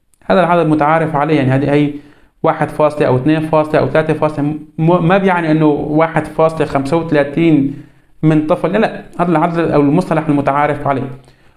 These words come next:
وكدولة مثل ألمانيا تعداد سكانها أكثر من ثمانين مليون نسمة، عدد أو نسبة قليلة جدا.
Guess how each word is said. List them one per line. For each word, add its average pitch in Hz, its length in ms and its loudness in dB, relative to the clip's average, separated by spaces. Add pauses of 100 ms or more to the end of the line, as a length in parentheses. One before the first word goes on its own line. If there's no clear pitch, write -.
(200)
وكدولة 156 840 2 (100)
مثل 165 280 -2
ألمانيا 185 680 0
تعداد 160 220 -2
سكانها 156 360 -2
أكثر 156 200 -2
من 139 340 0 (100)
ثمانين 147 340 4
مليون 147 380 2
نسمة، 160 400 -2 (160)
عدد 156 360 -2
أو 143 120 0
نسبة 156 340 0
قليلة 165 760 0
جدا. 135 440 -2